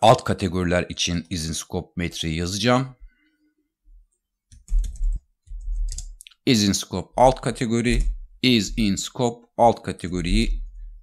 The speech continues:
görüyor musun? Scope'unda mı?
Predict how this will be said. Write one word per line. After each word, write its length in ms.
görüyor 300
musun? 320
Scope'unda 580
mı? 180